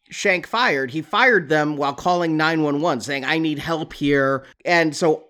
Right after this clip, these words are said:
every cop in the city has come, and they're gonna come in and ju-, there's spotlights to backlight Marcus so the cops can't tell he's being puppeted, and they shoot the shit out of Sam Jackson.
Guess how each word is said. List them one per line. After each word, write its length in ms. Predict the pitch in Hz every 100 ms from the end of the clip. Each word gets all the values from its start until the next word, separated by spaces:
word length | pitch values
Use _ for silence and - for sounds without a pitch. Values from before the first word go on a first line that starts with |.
| _ 220
every 380 | 262 247 262
cop 320 | 208 220 202 196
in 100 | 151
the 100 | 143
city 400 | 240 262 170 147
has 180 | 147
come, 480 | - 139 120 120 120 - _ -
and 120 | 151
they're 100 | 190
gonna 160 | 202
come 240 | - 196 185
in 120 | 180
and 140 | 151
ju-, 220 | 143 185 -
there's 340 | 131 170 151
spotlights 840 | - - 170 190 196 202 202 190 -
to 100 | 180
backlight 1000 | 95 - 127 175 - 170 180 175 160 - _ _ -
Marcus 540 | 170 180 - 180 160
so 100 | 165
the 120 | 143
cops 320 | 131 156 170 -
can't 320 | 180 165 -
tell 300 | - 165 175
he's 120 | 156
being 320 | 165 160 139
puppeted, 880 | - 170 175 190 160 165 160 160 151 - _
and 220 | - 135 123
they 160 | 175
shoot 440 | 165 - 214 208 -
the 120 | 139
shit 520 | - - - 208 143
out 160 | 139 139
of 80 |
Sam 280 | 135 156 143
Jackson. 480 | 135 127 - -